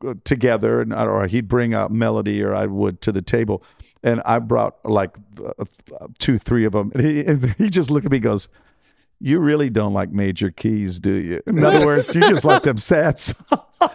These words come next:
So I just died laughing. I thought that was great.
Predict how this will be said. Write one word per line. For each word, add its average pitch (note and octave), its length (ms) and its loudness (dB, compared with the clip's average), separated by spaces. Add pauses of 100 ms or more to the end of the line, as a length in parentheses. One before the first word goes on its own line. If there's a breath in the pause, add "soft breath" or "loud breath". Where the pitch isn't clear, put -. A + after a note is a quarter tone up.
(180)
So B3+ 180 2
I A3+ 120 2
just A3+ 300 -2
died F3+ 320 0
laughing. D#3+ 540 -2 (320 loud breath)
I C3+ 80 2
thought D#3 180 0
that E3+ 100 2
was D#3 140 0
great. E3+ 400 0